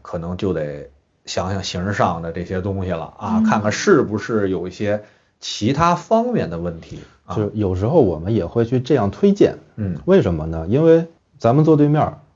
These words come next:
Speaker 3: 我能看到，你看不到。我说我看到了啥，你可能不会相信。
Speaker 1: 嗯。
Speaker 3: 你就算你对我这人很认可，你愿意相信我，
Speaker 1: 嗯。
Speaker 3: 但我所说你没有感触，你可能不会相信。其实有的时候是到我面前了，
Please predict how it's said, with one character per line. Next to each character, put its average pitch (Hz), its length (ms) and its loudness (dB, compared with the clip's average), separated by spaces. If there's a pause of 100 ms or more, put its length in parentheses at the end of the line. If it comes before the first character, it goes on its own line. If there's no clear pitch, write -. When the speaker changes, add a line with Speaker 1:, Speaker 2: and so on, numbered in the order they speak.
Speaker 3:
我 101 220 4
能 95 160 2
看 120 200 2
到， 92 200 -2
你 85 100 -4
看 120 220 0
不 95 60 0
到。 87 280 -2
我 95 100 0
说 151 160 4
我 127 80 6
看 123 180 0
到 113 100 2
了 101 100 2
啥， 82 260 -6
你 104 80 -6
可 95 100 -6
能 90 140 0
不 95 60 0
会 107 120 0
相 107 220 -2
信。 123 220 -4
Speaker 1:
嗯。 92 240 -8
Speaker 3:
你 87 100 -4
就 143 140 2
算 131 160 4
你 104 120 4
对 - 220 2
我 90 140 4
这 98 100 4
人 95 300 2
很 95 160 2
认 87 140 -2
可， 80 200 -6
你 82 80 -4
愿 117 160 0
意 - 20 0
相 160 220 -2
信 101 360 -2
我， - 240 -2
Speaker 1:
嗯。 92 320 -6
Speaker 3:
但 127 160 2
我 147 100 4
所 92 180 -2
说 160 480 2
你 90 100 -6
没 90 100 0
有 139 100 0
感 80 260 -6
触， 117 300 0
你 98 60 -6
可 101 100 -6
能 82 140 -8
不 90 140 -4
会 151 160 2
相 85 240 -6
信。 76 200 -10 (120)
其 - 80 -10
实 165 100 2
有 120 240 2
的 139 120 0
时 104 140 -4
候 95 180 0
是 90 300 -2 (640)
到 185 120 4
我 107 120 2
面 101 200 -2
前 87 180 -6
了， 87 200 -8